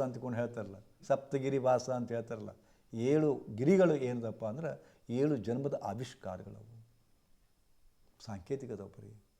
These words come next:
ಅದಕ್ಕೆ ಇವತ್ತು ನೀವು ಮಾಡಿದ ಪಾಪ ಇವತ್ತೇ ಹೋಗುತ್ತಂತಲ್ಲ, ಇಷ್ಟು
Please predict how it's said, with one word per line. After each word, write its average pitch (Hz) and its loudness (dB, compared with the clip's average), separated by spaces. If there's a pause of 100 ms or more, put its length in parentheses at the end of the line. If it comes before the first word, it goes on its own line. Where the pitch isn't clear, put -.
(1400)
ಅದಕ್ಕೆ 113 -12 (640)
ಇವತ್ತು 135 -4
ನೀವು 127 -4 (100)
ಮಾಡಿದ 117 -4 (140)
ಪಾಪ 110 -6 (140)
ಇವತ್ತೇ 107 -6
ಹೋಗುತ್ತಂತಲ್ಲ, 101 -12 (1080)
ಇಷ್ಟು 123 -8